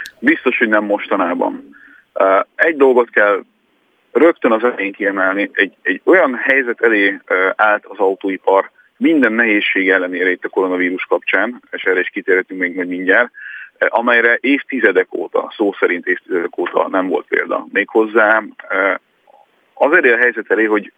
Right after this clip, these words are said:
nagyon régóta először ő árazhat. Ez a kellemes, ö, meglepetése a, a chip hiánynak, ami tapasztalható.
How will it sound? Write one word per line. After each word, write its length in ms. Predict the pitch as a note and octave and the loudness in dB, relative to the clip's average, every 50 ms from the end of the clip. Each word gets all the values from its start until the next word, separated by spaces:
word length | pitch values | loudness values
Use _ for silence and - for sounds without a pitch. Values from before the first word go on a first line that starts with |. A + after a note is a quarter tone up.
| _ _ _ | _ _ _
nagyon 380 | - A2+ B2+ E3 F3 D#3+ C3+ A#2+ | 0 2 2 4 4 4 2 2
régóta 380 | A#2 A2+ G#2 A2 G#2 - - | 2 2 0 -2 -2 0 2
először 380 | G2+ G#2+ G#2 G2 - - G#2 F#2 | 2 2 2 0 0 -2 -2 0
ő 220 | - G#2+ G#2+ G2+ F2+ | 0 2 2 2 2
árazhat. 520 | F#2+ F#2 E2+ E2 - - - - - - - - - _ _ _ _ - - - - - - - - | 2 0 -2 -4 -8 -12 -12 -12 -12 -12 -14 -20 -20 _ _ _ _ -20 -20 -16 -14 -14 -14 -12 -2
Ez 200 | - - - A#2+ | 0 0 0 2
a 220 | B2 A#2+ A2 G#2+ - _ _ | 2 2 2 2 0 _ _
kellemes, 760 | - D3+ D#3 D#3+ C#3 A#2+ G#2 F#2+ E2 - - - - - - _ _ _ | 0 2 2 2 2 0 -2 -2 -4 -4 -4 -4 -6 -6 -10 _ _ _
ö, 240 | - E2+ F2 F2+ F2 | -2 0 0 0 0
meglepetése 840 | - G#2 G#2+ G2 G2 F#2+ - - E2+ - - E2+ E2 - - E2+ E2 | 0 0 0 0 0 -2 -2 -4 -6 -4 -4 -4 -4 -2 -2 0 0
a, 260 | E2+ E2+ E2+ E2+ E2+ | 2 2 2 2 2
a 280 | - - - - - F#2 | -2 -4 -4 -6 -6 -6
chip 220 | - - F#2+ F2+ - | -6 -8 -8 -8 -4
hiánynak, 440 | - F2 F2 E2+ - - - - | -4 -2 -2 -2 -6 -8 -8 -8
ami 140 | E2+ F2 F2+ | -8 -8 -6
tapasztalható. 800 | - E2+ - - - - - - F2+ F#2+ G#2+ - - B2+ C#3 - | -6 -6 -6 -6 -8 -6 -4 -2 0 0 0 0 2 2 0 0